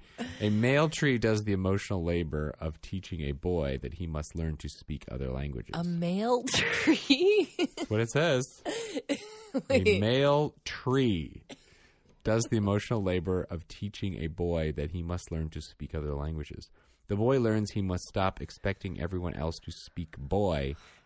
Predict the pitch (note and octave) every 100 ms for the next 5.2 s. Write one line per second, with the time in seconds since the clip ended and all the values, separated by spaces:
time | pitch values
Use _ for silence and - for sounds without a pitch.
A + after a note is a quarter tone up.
0 | - G2 A2 - A2+ G2+ - - E2 F2
1 | B2+ C3+ D#3+ F#3 F3 A#1 - - _ G#3
2 | A#3+ A#3 G#3+ - F#3+ F3+ - D3+ C#3+ -
3 | E3 F3 A3 A3+ - C3+ B2 C3 A2 D2+
4 | B1 C2+ - _ - D3 A#2+ C#2+ D2 -
5 | D2 A#2